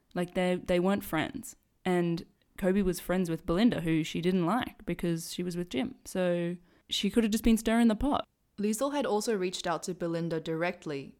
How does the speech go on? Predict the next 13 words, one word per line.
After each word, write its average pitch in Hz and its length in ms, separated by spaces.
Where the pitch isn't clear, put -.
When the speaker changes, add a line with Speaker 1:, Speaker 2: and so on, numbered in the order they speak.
Speaker 2:
texting 226 360
her 202 120
on 175 180
a 175 40
number 190 320
of 226 80
occasions 165 640
to 185 100
make 165 240
negative 202 460
accusations 165 680
about 170 340
Jim, 131 360